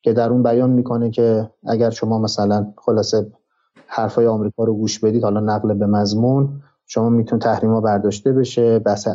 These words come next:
شغل برای جوانان و این بحثا رو مطرح می‌کنه. اه، چون، اه، ما یه بحثی داریم حالا در سطح راهبردی تحریم شناسی درباره‌اش صحبت می‌کنیم، بحث نسبت تحریم و مذاکره.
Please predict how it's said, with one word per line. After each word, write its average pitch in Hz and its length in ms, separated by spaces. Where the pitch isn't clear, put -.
شغل 120 440
برای 113 280
جوانان 107 600
و 123 300
این 127 120
بحثا 107 320
رو 113 80
مطرح - 380
می‌کنه. - 260
اه، 123 260
چون، 165 500
اه، 123 280
ما 151 140
یه 160 80
بحثی 165 640
داریم 165 240
حالا 135 260
در 127 260
سطح - 380
راهبردی 123 1120
تحریم 104 460
شناسی 107 540
درباره‌اش 104 540
صحبت 101 400
می‌کنیم، 117 600
بحث 139 220
نسبت 139 580
تحریم 127 460
و 117 80
مذاکره. 95 600